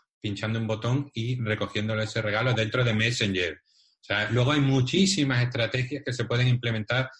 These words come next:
para que la gente llegue aquí. Pero imaginaros lo que estamos haciendo.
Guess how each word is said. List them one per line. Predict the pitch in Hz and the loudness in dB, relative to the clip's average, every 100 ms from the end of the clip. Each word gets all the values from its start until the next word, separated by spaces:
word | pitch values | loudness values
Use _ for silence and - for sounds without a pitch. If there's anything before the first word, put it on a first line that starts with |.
| _ - | _ -6
para | 113 110 | -2 -2
que | 113 | 0
la | 110 104 | -2 -2
gente | 123 135 127 120 | -2 0 0 2
llegue | 123 113 104 | 2 2 0
aquí. | - 107 - _ _ | -2 -6 -8 _ _
Pero | 117 | 0
imaginaros | 117 117 123 131 151 | 0 0 0 0 0
lo | 160 | 0
que | 135 | -2
estamos | 127 123 110 | -2 -2 0
haciendo. | 104 123 120 95 80 | -2 -2 -2 -2 -8